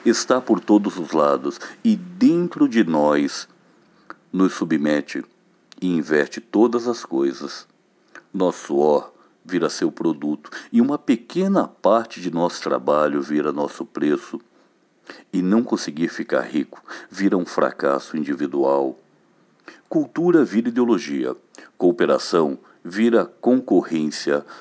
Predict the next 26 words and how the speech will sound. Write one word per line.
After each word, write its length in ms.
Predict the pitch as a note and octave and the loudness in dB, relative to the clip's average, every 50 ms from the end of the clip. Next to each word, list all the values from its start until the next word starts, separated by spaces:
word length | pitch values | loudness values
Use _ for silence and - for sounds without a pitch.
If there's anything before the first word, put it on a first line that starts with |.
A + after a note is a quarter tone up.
| - - | -12 -6
nosso 380 | - G2+ A2 A2+ A2 A2+ - E2 | -2 2 2 2 2 2 0 0
amor 560 | D2 C#2+ D2+ F2 G2 F#2+ E2+ D#2 C#2+ D2+ D#2+ | 0 0 2 4 4 6 4 4 2 -4 -10
vira 340 | D2+ - F#2 F2+ D#2+ D2 C2+ | -6 -2 0 2 2 2 0
posse, 760 | - - _ _ - E2+ E2 D#2 D2 - - - - - C#2+ | -2 -6 _ _ 2 4 4 4 4 2 -2 -10 -10 -12 -12
controle, 1000 | - - - F2+ F2 E2 D2+ C#2+ - - F2 E2 E2 D#2 D#2 D2+ C#2+ C#2+ C#2 - - - - - | -8 -2 0 0 0 0 -2 -6 -6 -4 0 2 2 2 2 0 -2 -6 -8 -8 -12 -20 -20 -16
sexo 680 | - - - - - G2 D2+ - - - - C#2 - - - - - - - | -12 -10 -4 0 2 2 2 0 -4 -10 -10 -10 -12 -12 -18 -20 -20 -20 -16
vira 320 | F#2 F2 G2 F#2 E2 D#2+ | -6 0 2 4 4 4
mercadoria 840 | D2+ D#2 D#2+ D2+ - - - D#2+ D2+ D#2+ D#2 D2+ D#2+ E2 F2 F2 E2 | 2 2 0 -2 -2 -2 -4 -4 -2 -2 -4 -4 -4 -2 0 0 0
e 60 | E2+ | 0
violência. 760 | D#2 D#2+ F2 F2 E2+ D2+ C#2+ C#2+ C#2+ C#2 - - - C#2 C#2 - _ _ _ _ _ _ _ - - - - - - _ _ _ _ _ _ _ _ _ _ _ | 0 0 2 2 2 2 2 -2 -4 -6 -6 -4 -4 -4 -6 -6 _ _ _ _ _ _ _ -20 -20 -20 -20 -20 -20 _ _ _ _ _ _ _ _ _ _ _
O 60 | - - | -8 -2
que 140 | - E3+ | 2 4
era 140 | D#3+ C#3+ A2 | 4 4 4
tempo 460 | - - - G2+ A2 A2 - - - - _ _ _ _ _ _ _ _ _ _ _ _ | 0 2 2 2 2 2 0 -8 -20 -20 _ _ _ _ _ _ _ _ _ _ _ _
vira 280 | - E2+ F2+ - D#2+ | -6 -2 -2 -2 -2
trabalho, 680 | D2 - - C2+ C2 B1+ D2 C#2+ C#2+ C#2+ C#2 C#2+ D2 D2 - _ - - - - - | -2 0 0 0 0 0 0 2 2 2 0 -2 -4 -8 -10 _ -20 -20 -20 -10 -4
o 100 | - G#2+ | -4 -2
que 120 | - - G#2+ | 2 4 4
era 180 | G2+ F#2+ D2+ | 6 6 4
nosso 420 | D2+ F2 E2+ E2 F2 - - - D#2 | 4 2 2 2 2 0 -2 -6 -4
vira 280 | D2+ F2 F2 F2 E2+ | -2 -2 0 0 0
alheio, 560 | D#2+ D2+ D2+ D#2 D#2 D#2 D#2 D2+ D2+ D2 D2 - _ _ _ _ _ _ _ _ _ _ | -2 -2 -2 0 0 0 0 0 -2 -4 -4 -6 _ _ _ _ _ _ _ _ _ _
o 100 | - B2 | -6 -4
que 140 | - - A#2+ | 0 2 2
era 100 | A2 G2+ | 4 2
história 580 | - - - - - G2+ F#2 D#2 C#2 C#2 C2 | 0 -2 -2 0 4 4 4 4 2 0 -2